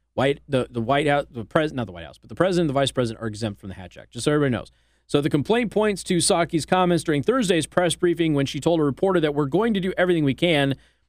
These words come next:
to help former Governor McAuliffe, and we believe in the agenda that he's representing." Eesh. That's, it's not great. It's not a good look. Of course, here's the thing.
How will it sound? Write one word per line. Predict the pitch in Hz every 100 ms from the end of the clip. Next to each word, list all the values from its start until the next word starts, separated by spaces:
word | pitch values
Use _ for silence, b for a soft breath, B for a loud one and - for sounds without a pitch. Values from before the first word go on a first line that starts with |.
| _
to | 135
help | 127 208 160
former | - 220 269 240
Governor | 151 175 208 202
McAuliffe, | 151 131 208 240 170
and | 120 117
we | 240
believe | 285 226 190 262 277
in | 220
the | 208 190
agenda | 156 185 196
that | 175
he's | 170 208 160
representing." | 175 170 139 185 104 - _ _ _ _ _ _ _ _ _ _ _ _ _ -
Eesh. | 113 98 - - - _ _ _ _ _ _ _
That's, | - - - - _ _ _ _ _
it's | -
not | 143 151
great. | 147 185 - _ _ _
It's | -
not | 123
a | 117
good | 117
look. | 127 143 -
Of |
course, | 175 170 - - _ -
here's | 208
the | 165
thing. | 170